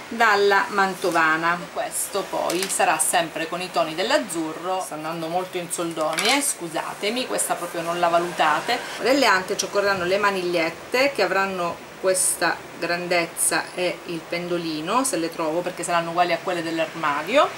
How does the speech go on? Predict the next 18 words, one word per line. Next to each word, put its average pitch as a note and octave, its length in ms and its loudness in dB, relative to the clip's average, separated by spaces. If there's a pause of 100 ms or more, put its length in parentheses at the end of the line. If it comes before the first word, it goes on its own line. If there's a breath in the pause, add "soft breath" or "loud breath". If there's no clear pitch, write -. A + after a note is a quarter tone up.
(340 loud breath)
e G#3+ 140 4
ce G#3 120 2
ne F#3+ 80 0
occorreranno F3+ 580 2
cinque, F#3+ 800 2 (260)
quindi F3 340 -4 (120)
cinque G#3 680 0 (520)
maniglie. F#3 1000 0 (480 loud breath)
E A4 260 4
poi G3+ 540 6
adesso F3 720 4
la F#4 140 6
parte - 320 2
più F#3 160 -4
importante, D#3+ 920 -6
il F4+ 220 6
vento, G3+ 600 2 (220)
quindi E3+ 320 -4